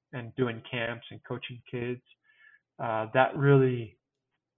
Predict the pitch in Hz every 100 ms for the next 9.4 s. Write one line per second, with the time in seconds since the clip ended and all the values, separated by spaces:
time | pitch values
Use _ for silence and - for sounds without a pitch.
0 | _ - 127 127 127 123 123 120 113 -
1 | - 117 110 110 110 113 _ _ 135 120
2 | 117 - 117 127 135 135 123 120 117 110
3 | 107 - _ _ _ _ 117 113 120 117
4 | 123 113 - 117 - 113 - 117 113 120
5 | 123 _ _ _ _ _ _ - 117 113
6 | - 147 151 143 127 143 139 139 135 135
7 | 139 127 113 - 127 123 123 123 117 _
8 | _ 147 127 117 - 127 123 120 - -
9 | 131 123 113 107